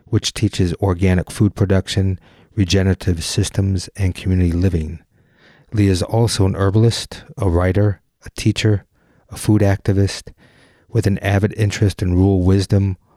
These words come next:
alternative relationships, sustainable economics, and women's issues.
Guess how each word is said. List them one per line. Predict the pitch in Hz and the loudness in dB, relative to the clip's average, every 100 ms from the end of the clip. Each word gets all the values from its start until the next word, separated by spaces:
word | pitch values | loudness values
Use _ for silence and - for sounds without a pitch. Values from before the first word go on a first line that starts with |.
| _ _ | _ _
alternative | - - 98 95 92 90 | -6 0 2 2 2 2
relationships, | 87 92 - 92 - 92 - - - _ | 2 2 0 -2 0 -2 -4 -10 -14 _
sustainable | - 101 - 98 95 85 | -4 -4 0 2 2 0
economics, | 92 - 92 90 90 90 - - _ _ _ _ | -2 -2 0 2 2 0 -6 -16 _ _ _ _
and | 113 92 | 0 2
women's | 95 87 85 | 2 2 0
issues. | 80 - 92 - - | -2 -6 -8 -10 -18